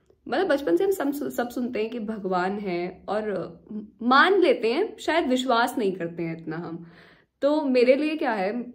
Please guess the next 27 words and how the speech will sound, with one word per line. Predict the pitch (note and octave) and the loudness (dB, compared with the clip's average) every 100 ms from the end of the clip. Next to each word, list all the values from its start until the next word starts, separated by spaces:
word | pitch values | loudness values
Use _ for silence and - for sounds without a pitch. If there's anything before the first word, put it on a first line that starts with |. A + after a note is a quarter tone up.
| - | -6
मुझे | B3+ C4 D4 | -4 -4 -2
दिख | B3 B3 | -4 -4
रहा | F#3+ | -4
है | F#3+ | -2
मेरे | B3 B3+ | -2 -2
सामने | D4 B3 G#3+ A#3 | -2 -4 -4 -4
यार | A#3 | -2
एक | B3+ B3+ | -4 -4
प्रकृति | A3 G3+ F3+ F3 A3+ | -6 -6 -8 -6 -6
है, | A3+ G#3+ B3+ - | -6 -8 -10 -10
एक | G3 G3 | -10 -6
पूरा | G#3+ | -4
ब्रह्मांड | A3 G#3+ G3 F3+ F3+ G#3 | -4 -4 -4 -2 -2 -4
है, | G3+ G3+ - - _ _ | -6 -8 -10 -20 _ _
बहुत | G#3+ A3+ F4 | -2 2 2
चीज़ें | F4 F4 F4 | 4 4 4
ऐसी | D4 C4+ D4+ | 2 0 -2
हैं | D4 B3+ | -2 -2
जहाँ | C4+ C#4+ | -4 -2
इंसान | C4 B3+ B3+ B3+ | -2 0 0 0
नहीं | A3 B3 | 0 -2
पहुँच | B3 A3+ A3 | -2 -4 -4
पा | - G#3 | -4 -4
रहा | G3 | -2
है, | F#3+ G#3+ A3+ | -4 -2 -2
तब | G3+ | -2
भी | G3+ A#3+ C#4 D4 | -2 -2 -2 -4